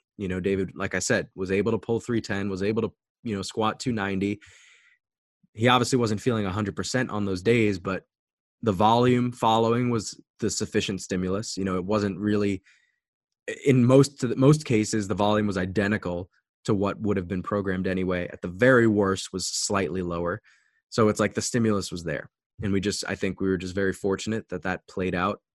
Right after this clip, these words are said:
how it did. Um, but I mean, you're absolutely right. Like, as a coach, you know, having been through something personally where you know that things might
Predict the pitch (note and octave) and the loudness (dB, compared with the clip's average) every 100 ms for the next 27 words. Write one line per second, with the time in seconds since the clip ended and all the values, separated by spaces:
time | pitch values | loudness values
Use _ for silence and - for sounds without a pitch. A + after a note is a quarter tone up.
0 | _ _ _ - G#2 E2+ - G#2 D3+ D3+ | _ _ _ -4 -2 -2 0 0 -2 -8
1 | _ - _ _ F#2+ F#2 F2+ F2 E2 _ | _ -20 _ _ -2 0 0 -4 -8 _
2 | _ - G#2+ A#2+ B2+ B2+ C#3 D3+ A#2 A2+ | _ -2 4 6 6 6 4 0 -4 0
3 | G2+ G#2+ G#2 - - F2+ E2+ D#2 G2+ G2 | 4 4 2 -2 -10 -12 -8 -6 -4 -4
4 | - A2 A2 - - F2+ F#2 F2+ F2+ - | -2 0 0 -2 -8 -4 -4 -4 -6 -12
5 | _ _ _ _ _ _ - - B2 B2 | _ _ _ _ _ _ -6 0 2 4
6 | G#2+ C3 B2 B2 B2 A2 G#2+ G#2 A2+ G#2+ | 4 2 2 0 -2 -2 -4 -2 -2 -2
7 | B2 B2 C#3 C3 F#2+ G2 F#2+ G2+ G#2+ F#2+ | -2 0 0 0 0 0 0 -2 -2 -4
8 | D#2+ _ - _ _ _ - A#2 F#2 F#2+ | -6 _ -20 _ _ _ 0 2 2 0
9 | G2+ | -2